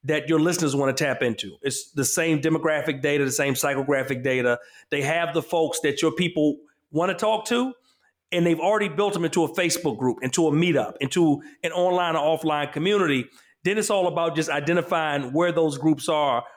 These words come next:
who runs them, and then what value or opportunity you can provide for them so they put you in front of their people.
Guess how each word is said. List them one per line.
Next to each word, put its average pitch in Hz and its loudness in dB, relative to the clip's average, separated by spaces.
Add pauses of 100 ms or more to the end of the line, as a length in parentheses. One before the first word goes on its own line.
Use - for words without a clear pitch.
(100)
who 196 2
runs 156 0
them, 135 0
and 127 0
then 139 2
what 139 0
value 143 0
or 135 2 (300)
opportunity 170 2
you 147 0
can 147 -2
provide 143 -2
for 160 -4
them 160 2
so 139 -4
they 147 2
put 156 -2
you 143 0
in 123 0
front 139 -2
of 127 0
their 123 2
people. 143 -2